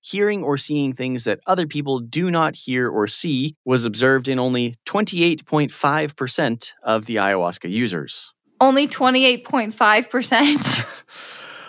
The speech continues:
Speaker 1: Well, it's, uh, it's better than the twenty-one percent of participants who reported feeling disconnected or alone. The good news is that these feelings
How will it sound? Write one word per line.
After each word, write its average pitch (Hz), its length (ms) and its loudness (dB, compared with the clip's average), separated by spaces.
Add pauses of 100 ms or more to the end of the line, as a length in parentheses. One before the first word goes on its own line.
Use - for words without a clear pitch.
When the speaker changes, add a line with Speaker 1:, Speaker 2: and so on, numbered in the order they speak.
(100)
Speaker 1:
Well, 151 300 4
it's, 156 300 2
uh, 143 580 6 (100)
it's 151 280 -4
better 117 440 -2
than 123 220 -6
the 120 160 -4
twenty-one 143 720 -2
percent 120 380 -6
of 110 100 -12
participants 104 640 -6
who 151 160 0
reported 147 520 0 (340)
feeling 202 500 2
disconnected 165 840 0
or 131 220 4
alone. 95 680 0 (200)
The 131 100 -2
good 147 180 4
news 151 240 0
is 139 140 -4
that 151 280 2
these 151 240 -4
feelings 202 440 -2